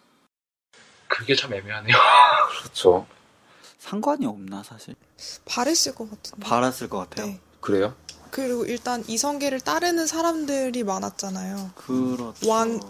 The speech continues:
Speaker 4: 이전에도.
Speaker 3: 네.
Speaker 4: 그렇게 뭔가 민심을 끌만한 게 있었을 것 같고,
Speaker 2: 음.
Speaker 4: 그리고 일단 고려 시대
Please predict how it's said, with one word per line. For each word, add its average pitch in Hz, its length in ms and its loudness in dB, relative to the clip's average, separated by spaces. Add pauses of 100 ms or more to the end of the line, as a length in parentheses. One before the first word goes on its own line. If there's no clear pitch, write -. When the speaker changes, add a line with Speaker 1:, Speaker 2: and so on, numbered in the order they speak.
Speaker 4:
이전에도. 214 640 0 (140)
Speaker 3:
네. 101 180 -14 (760)
Speaker 4:
그렇게 262 340 -8
뭔가 226 220 -4
민심을 269 960 0 (800)
끌만한 285 1400 -4 (600)
게 240 100 -4
있었을 220 400 -4
것 202 140 -6
같고, 101 680 -8
Speaker 2:
음. 98 420 -12
Speaker 4:
그리고 240 340 -4 (360)
일단 226 300 -6
고려 254 540 2
시대 254 640 2